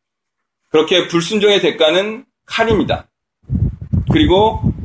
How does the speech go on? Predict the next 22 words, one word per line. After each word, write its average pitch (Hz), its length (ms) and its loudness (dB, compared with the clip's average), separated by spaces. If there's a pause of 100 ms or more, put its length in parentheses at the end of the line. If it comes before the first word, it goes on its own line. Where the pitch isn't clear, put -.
(100)
행한 226 320 4
대로 180 360 2
대받는 165 580 2
것입니다. - 380 -8 (1200)
하나님을 233 380 4
업신여기고 208 840 4
경멸한 214 560 2
자는 151 500 -2 (500)
하나님에 190 420 2
의해 165 480 2
업신여김과 180 1160 0 (240)
경멸-, 151 640 0
경멸함을 156 680 0
당할 123 280 -2
것입니다. - 360 -16 (1000)
그리고 135 540 -2
아무리 160 480 2
하나님께 175 460 -2
외쳐도 139 680 -6 (560)
들은 143 240 0
채 147 200 -4
만체하시는 151 960 -2